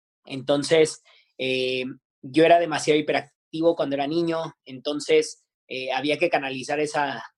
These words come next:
esa energía de alguna manera. Y entonces mi mamá, eh, vivíamos muy cerca de la Unidad Cuauhtémoc, entonces, eh, pues, era básicamente el deportivo donde todo el mundo iba, ¿no? De Naucalpan. O sea, era como que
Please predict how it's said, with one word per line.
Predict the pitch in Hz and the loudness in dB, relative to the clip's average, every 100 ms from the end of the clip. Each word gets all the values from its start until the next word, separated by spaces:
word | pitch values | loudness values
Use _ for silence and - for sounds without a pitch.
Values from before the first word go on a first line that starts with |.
| _ | _
esa | 139 - | -12 -6
energía | 156 131 127 151 147 | -2 -2 -2 -2 0
de | 135 | 0
alguna | 131 147 151 | -4 -6 -6
manera. | 160 190 208 - _ _ _ _ _ _ _ _ _ | -2 0 -2 -6 _ _ _ _ _ _ _ _ _
Y | 160 | -8
entonces | 165 180 175 190 190 | 0 0 0 -2 -2
mi | 170 | -2
mamá, | 156 165 180 196 _ | 0 0 0 -2 _
eh, | 147 139 135 | -16 -12 -10
vivíamos | 139 151 165 170 156 | -8 -6 -4 -6 -6
muy | 170 | -8
cerca | 156 175 170 147 | -4 -4 -2 -2
de | |
la | 135 | -4
Unidad | 131 139 143 | -8 -10 -6
Cuauhtémoc, | 156 151 170 170 - _ _ _ _ _ _ _ | -6 -2 -2 -2 -8 _ _ _ _ _ _ _
entonces, | 131 139 135 147 143 160 156 156 - _ _ _ - | -14 -10 -6 -4 -4 2 2 2 -6 _ _ _ -12
eh, | 127 127 123 | -8 -8 -4
pues, | 131 - | -4 0
era | 147 | 2
básicamente | 147 143 151 131 139 151 | 2 0 -6 -8 -4 -2
el | 143 | -2
deportivo | 127 139 - 147 | -4 -8 -4 -2
donde | 147 127 117 | -2 -4 -8
todo | - 139 139 | -4 -2 -2
el | |
mundo | 139 143 131 123 | -4 -6 -8 -8
iba, | 127 110 | -8 -8
¿no? | 110 147 | -6 -4
De | 120 | -4
Naucalpan. | 113 107 123 113 101 _ _ | -6 -8 -10 -10 -12 _ _
O | - | -18
sea, | 110 110 113 120 | -14 -10 -8 -8
era | 127 127 | -8 -8
como | 131 123 | -10 -10
que | 110 113 | -8 -8